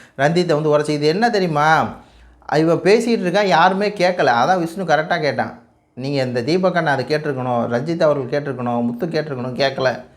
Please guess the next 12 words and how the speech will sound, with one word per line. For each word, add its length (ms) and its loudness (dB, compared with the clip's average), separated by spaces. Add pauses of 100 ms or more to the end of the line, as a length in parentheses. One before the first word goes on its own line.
(480)
அப்போ 220 4
எல்லாம் 600 4 (100)
சேர்ந்துக்கிட்டு 380 2
ஒரு 160 2
பெண்ணை 320 -2
முடிச்சு 320 -2
விடலாம் 360 4
அப்படின்னு 180 -4
சொல்லி 220 -2
நீங்க 100 -2
பிளான் 260 -2
போட்டீங்க. 500 -4